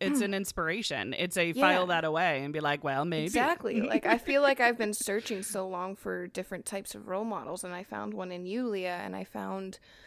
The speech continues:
Speaker 2: I find
Speaker 1: Aw.
Speaker 2: role models in, um, different gals that we research. But, like, Maya is like, "Okay, wow, this is like a, like a template almost. Like, okay, this is
Speaker 1: Right,
Speaker 2: cool."
Speaker 1: exactly.
Speaker 2: Like, <laughs>
Speaker 1: Yeah, hitting stronger than others. Absolutely.
Speaker 2: Yeah, it's super cool.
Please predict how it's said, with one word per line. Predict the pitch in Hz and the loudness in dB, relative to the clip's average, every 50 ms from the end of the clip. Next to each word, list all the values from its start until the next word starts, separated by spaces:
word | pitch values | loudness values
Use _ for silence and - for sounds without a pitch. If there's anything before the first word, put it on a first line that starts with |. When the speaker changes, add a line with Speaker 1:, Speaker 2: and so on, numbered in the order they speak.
| - - - - | -20 -20 -10 -6
Speaker 2:
I | - 202 202 | -4 -4 -4
find | - - 494 466 427 403 392 359 | -2 0 2 2 2 2 2 0
Speaker 1:
Aw. | 349 | 0
Speaker 2:
role | - 196 202 | 0 0 0
models | 208 202 196 190 190 196 196 202 208 214 | 0 0 0 0 0 0 0 -2 -2 -4
in, | 208 196 196 196 202 208 220 - _ _ - _ _ - | -4 -4 -4 -4 -6 -6 -8 -10 _ _ -20 _ _ -8
um, | - 214 214 208 214 220 | -4 -4 -2 -2 -2 -2
different | 269 262 269 247 240 | -2 -2 -2 -2 -2
gals | 262 269 285 285 269 | 0 -2 -2 -2 -2
that | 254 220 - | -2 -4 -4
we | 214 202 196 | -4 -6 -6
research. | 190 185 185 - - 214 190 190 - - - | -6 -6 -6 -6 -6 -6 -6 -6 -8 -8 -6
But, | 220 208 202 185 202 | -4 -2 -2 -2 -2
like, | 214 208 214 | -4 -4 -4
Maya | 220 226 269 320 311 240 214 | -2 0 0 2 2 2 0
is | 214 220 | 0 0
like, | 196 190 185 - | 0 0 0 0
"Okay, | 214 - - - 262 247 208 | -4 -4 -4 -4 -4 -4 -2
wow, | 185 202 220 240 214 160 156 156 | 0 2 4 4 4 4 2 0
this | - 220 - - | -4 -6 -4 -4
is | 339 311 277 | -4 -4 -2
like | 202 165 - - - - | -2 -2 -2 -4 -8 -8
a, | - - - - - _ _ - - _ - | -8 -10 -10 -14 -20 _ _ -20 -18 _ -10
like | 208 - - | -10 -8 -10
a | 170 | -12
template | - - - 233 294 302 - - 180 - - | -10 -8 -4 -4 -4 -4 -4 -4 -6 -4 -4
almost. | - - - - 85 - - 233 - - - - | -6 -8 -8 -8 -8 -8 -8 -10 -12 -14 -12 -10
Like, | - 208 180 - - | -8 -8 -8 -8 -8
okay, | - 208 - - 247 247 214 - - | -8 -8 -6 -4 -4 -4 -4 -4 -6
this | 208 208 - | -8 -6 -2
is | 233 | 2
Speaker 1:
Right, | 160 143 - - 214 175 139 - | 2 4 4 4 4 2 0 0
Speaker 2:
cool." | - | -2
Speaker 1:
exactly. | 180 - 214 208 226 - 139 123 | 0 2 2 2 2 2 0 0
Speaker 2:
Like, | - | 4
<laughs> | - 190 | 6 6
Speaker 1:
Yeah, | 185 147 143 | 8 8 8
hitting | 254 - 277 - 208 | 6 6 4 4 2
stronger | 185 - 196 185 175 175 175 170 | 0 2 2 2 2 2 2 2
than | 165 160 156 170 | 2 2 4 4
others. | 220 214 135 78 76 - - | 4 2 2 0 -2 -2 0
Absolutely. | - - - - 175 143 160 262 - - - - 208 | 0 0 2 0 0 -2 -2 -2 -2 -2 -2 0 0
Speaker 2:
Yeah, | 220 - - - - - 226 - - | 0 0 -2 -4 -6 -8 -12 -10 -6
it's | - 220 220 | -6 -4 -4
super | - - 269 269 233 226 202 202 | -2 -2 0 0 0 0 -2 -2
cool. | - - - - - 240 | -4 -8 -8 -8 -8 -12